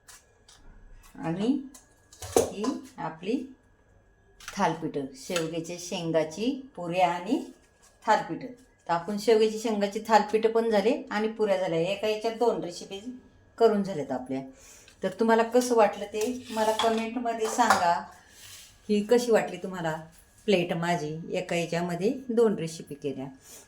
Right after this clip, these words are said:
तर लाईक, शेअर, सबस्क्राईब करा. बाय,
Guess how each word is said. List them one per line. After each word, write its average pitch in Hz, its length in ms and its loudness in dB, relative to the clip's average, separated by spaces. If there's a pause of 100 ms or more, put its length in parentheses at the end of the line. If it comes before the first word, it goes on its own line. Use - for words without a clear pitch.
(120)
तर 190 100 4 (120)
लाईक, 202 380 6
शेअर, 185 240 -2
सबस्क्राईब 185 460 -2 (100)
करा. 165 280 0 (840)
बाय, 185 380 6